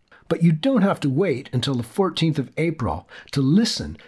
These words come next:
to what happens when physicists and musicians join forces to create music using quantum processes. In the latest episode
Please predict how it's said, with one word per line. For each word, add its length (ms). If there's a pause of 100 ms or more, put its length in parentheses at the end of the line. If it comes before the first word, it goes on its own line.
to 120
what 180
happens 500
when 200
physicists 960
and 160
musicians 720 (320)
join 420
forces 600 (240)
to 100
create 500
music 640 (220)
using 380
quantum 560
processes. 800 (1200)
In 100
the 80
latest 500
episode 540